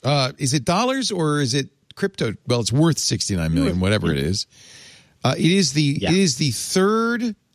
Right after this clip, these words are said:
Speaker 1: largest price paid for a living artist. Beeple is up there now with Jeff Koons and David Hockney. Sixty-nine, now, nine, uh, to be fair, nine point three million dollars went to Christie's, which immediately, I'm sure, turned the Ethereum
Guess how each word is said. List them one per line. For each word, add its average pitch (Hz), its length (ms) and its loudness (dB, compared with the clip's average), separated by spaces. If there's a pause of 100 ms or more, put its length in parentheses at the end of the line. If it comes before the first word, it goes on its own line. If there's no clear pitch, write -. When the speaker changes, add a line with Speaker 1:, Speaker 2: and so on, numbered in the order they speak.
(100)
Speaker 1:
largest 156 680 0
price 165 400 0
paid 160 580 0 (280)
for 143 180 -2
a 135 40 0
living 151 360 0
artist. 143 640 -2 (1040)
Beeple 160 560 2
is 143 140 0
up 202 180 -4
there 175 160 0
now 156 220 0
with 147 160 -2
Jeff 226 320 -2
Koons 185 380 -2
and 147 140 -4
David 190 320 0
Hockney. 175 560 -4 (1080)
Sixty-nine, 190 840 -2
now, 151 180 2
nine, 185 420 0
uh, - 120 -6
to - 120 -4
be 226 140 0
fair, 139 300 0
nine 147 180 2
point 147 220 0
three 143 100 -2
million 131 240 0
dollars 110 320 0
went 104 200 0
to 101 80 -4
Christie's, - 580 -4 (480)
which 143 160 2
immediately, 156 640 2
I'm 110 100 -2
sure, 107 240 -2
turned 117 380 -2
the 101 140 0
Ethereum 98 580 0